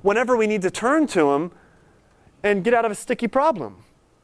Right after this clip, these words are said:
Like, it very possibly could be that, that, that God is, is not in, or that you are not in communion with God, and that, in fact, you're, you're under his wrath, and the waves are crashing all around you, and they're about to consume you,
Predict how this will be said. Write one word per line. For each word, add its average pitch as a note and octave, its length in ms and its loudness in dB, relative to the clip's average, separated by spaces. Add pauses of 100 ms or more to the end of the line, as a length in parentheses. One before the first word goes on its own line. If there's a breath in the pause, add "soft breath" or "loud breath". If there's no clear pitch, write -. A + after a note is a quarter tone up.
(720 loud breath)
Like, B3+ 160 0
it B3+ 160 -4
very C4+ 540 0
possibly C4+ 680 -2
could G#3 260 -2
be A#3+ 280 0 (420 loud breath)
that, A3 340 0
that, A3 240 -4
that G#3 320 -2
God A#3+ 220 0
is, A#3 180 -6 (200 soft breath)
is F#3+ 280 0 (120)
not C4 500 2
in, C4 340 0 (120)
or A3 100 6
that A3 140 2
you C4 300 2
are A3+ 100 0
not A#3 260 0
in C4+ 200 0
communion F#3+ 560 2
with C#3+ 200 -2
God, A#2 340 0 (260 loud breath)
and G3 100 2
that, G#3 140 0
in A3+ 120 0
fact, B3 400 -2 (200 soft breath)
you're, A3 280 4
you're G#3+ 200 0
under A#3+ 260 2
his G#3 260 0
wrath, G#3+ 480 0
and G#3 120 -4
the G#3+ 80 4
waves A#3+ 420 2
are G#3 280 2
crashing B3+ 600 -4
all G3 180 2
around A3 380 0
you, A#3+ 120 -2
and F#3+ 140 -2
they're G3 100 4
about F#3+ 260 0
to - 60 -14
consume B3 540 2
you, A#3+ 200 2